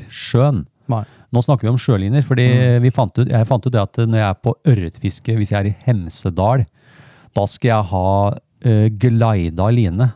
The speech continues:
Speaker 1: Den
Speaker 2: Ja.
Speaker 1: skal flyte bra.
Speaker 2: Ja.
Speaker 1: Den må du vedlikeholde litt for at den flyter.
Speaker 2: Ja.
Speaker 1: Eh, men i sjøen, hvor du kjører med synkeliner, så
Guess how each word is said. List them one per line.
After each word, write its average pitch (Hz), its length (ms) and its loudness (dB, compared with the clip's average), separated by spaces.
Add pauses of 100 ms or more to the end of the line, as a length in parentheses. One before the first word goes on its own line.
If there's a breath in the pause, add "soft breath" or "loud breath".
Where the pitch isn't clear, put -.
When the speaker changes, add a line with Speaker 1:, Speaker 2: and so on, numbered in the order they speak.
Speaker 1:
Den 104 120 2
Speaker 2:
Ja. - 0 -
Speaker 1:
skal 104 200 0
flyte 127 600 -2
bra. 143 280 2 (160)
Speaker 2:
Ja. 110 100 2
Speaker 1:
Den 110 180 0
må 92 360 -4
du 110 100 -2
vedlikeholde 104 500 -2
litt 107 140 -4
for - 100 -2
at - 60 -6
den 117 120 -6
flyter. 123 360 2 (120)
Speaker 2:
Ja. 117 120 -2 (680 loud breath)
Speaker 1:
Eh, 104 400 0
men 107 160 0
i 131 60 4
sjøen, 160 600 0
hvor 113 140 -2
du 127 80 2
kjører 107 380 0
med 123 160 0
synkeliner, 127 520 -2
så 123 300 -2